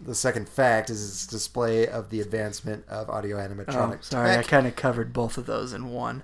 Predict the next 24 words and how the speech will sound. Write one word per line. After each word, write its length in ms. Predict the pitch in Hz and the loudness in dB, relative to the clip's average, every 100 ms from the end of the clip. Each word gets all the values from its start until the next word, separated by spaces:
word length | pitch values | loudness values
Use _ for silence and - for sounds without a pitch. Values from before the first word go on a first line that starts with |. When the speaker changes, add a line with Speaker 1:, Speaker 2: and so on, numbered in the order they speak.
| - | -10
Speaker 1:
as 140 | 98 | -4
they 160 | 110 104 | 0 0
evolved 480 | 98 110 113 156 | 0 2 4 6
from 160 | 151 110 | 4 2
Speaker 2:
<laughs> 20 | |
Speaker 1:
simple 380 | - 190 226 190 | 0 2 2 4
repetitive 560 | 147 - 135 123 120 110 | 4 4 6 8 8 6
motions 640 | 117 120 117 123 117 107 | 6 6 4 0 -2 -2
to 120 | 110 | -2
a 60 | 107 | -2
new 180 | 110 143 | 0 0
generation 640 | 123 120 117 120 120 131 | 0 0 2 0 0 -6
that 100 | 123 | -8
sang 420 | 117 127 143 170 165 | -8 -4 -2 -2 -2
and 140 | 156 | -2
moved 320 | 135 175 180 | -2 -2 -4
subtly 680 | - - 147 170 131 110 117 | -8 -8 -4 -4 -2 0 0
right 440 | 117 110 135 156 - | 0 0 0 -4 -12
before 600 | - - - 120 147 131 | -16 -14 -12 -10 -10 -12
the 120 | 110 - | -14 -12
eyes 440 | 117 135 156 151 | -10 -8 -8 -12
of 120 | - | -12
two 220 | - 160 165 | -4 2 2
hundred 300 | 170 165 | 0 -8